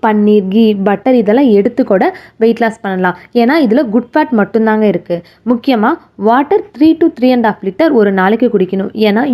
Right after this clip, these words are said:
யூரின் மூலியமா தான் நம்ம பாடியில இருக்க கழிவுகள் இந்த ப்ராசஸ்ல வெளியேறும். So, கண்டிப்பா நம்ம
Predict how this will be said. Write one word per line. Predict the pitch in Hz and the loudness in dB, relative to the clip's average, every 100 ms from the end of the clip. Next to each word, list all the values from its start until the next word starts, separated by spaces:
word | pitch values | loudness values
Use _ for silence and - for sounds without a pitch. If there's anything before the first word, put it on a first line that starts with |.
| 233 | 2
யூரின் | 330 359 277 | 4 4 4
மூலியமா | 220 214 190 | 4 2 2
தான் | 175 254 262 | 0 2 2
நம்ம | 208 185 202 | 0 0 0
பாடியில | 233 247 | 2 0
இருக்க | 196 226 | 0 -4
கழிவுகள் | 220 196 208 196 233 | -2 0 2 2 0
இந்த | 285 202 | 0 -2
ப்ராசஸ்ல | 208 190 185 185 254 | 0 -2 -4 -6 -2
வெளியேறும். | 214 180 180 175 170 - - - | 0 2 2 0 -2 -10 -20 -16
So, | - 269 339 - - | -2 -2 -2 -6 -4
கண்டிப்பா | 233 262 294 339 | 0 2 2 0
நம்ம | 359 254 | 2 2